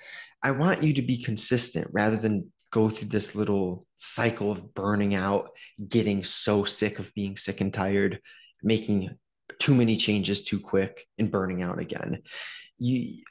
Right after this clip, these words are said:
longevity and consistency of doing the right things is much more important than the intensity at which you do these things.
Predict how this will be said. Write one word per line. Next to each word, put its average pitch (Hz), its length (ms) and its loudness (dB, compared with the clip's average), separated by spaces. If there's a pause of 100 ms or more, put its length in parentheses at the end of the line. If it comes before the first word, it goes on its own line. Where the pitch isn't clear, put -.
longevity 135 840 4
and 120 140 2
consistency 156 1040 -2 (220)
of 104 400 -2
doing 120 280 6
the 110 80 2
right 107 300 0
things 123 360 -2
is - 180 -8
much 113 480 2
more 107 200 0
important 107 580 0
than 98 240 -2 (220)
the 107 140 0
intensity 95 800 -2
at - 220 -2
which - 240 -2
you 87 400 -2
do 104 200 0
these - 300 -6
things. - 580 -6